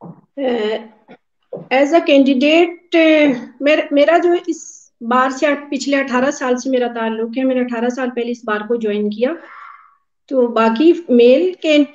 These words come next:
आपने participant को बुलाया, as a female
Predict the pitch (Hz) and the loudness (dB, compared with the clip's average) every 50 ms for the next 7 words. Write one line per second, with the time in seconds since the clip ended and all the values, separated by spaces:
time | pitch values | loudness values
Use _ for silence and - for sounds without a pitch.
0 | - 262 269 269 269 - 285 285 285 277 269 277 269 254 254 262 254 - - 285 | -4 -2 -2 -2 -2 0 0 2 2 2 0 0 -2 -2 -2 -4 -6 -4 -2 -2
1 | 302 311 302 320 294 254 262 247 240 247 262 285 302 285 277 262 277 277 277 - | -2 0 -2 -2 -2 -2 -2 0 0 2 2 0 0 0 0 -2 -2 -4 -4 -4
2 | 285 285 311 320 330 339 330 | -2 0 2 2 2 2 0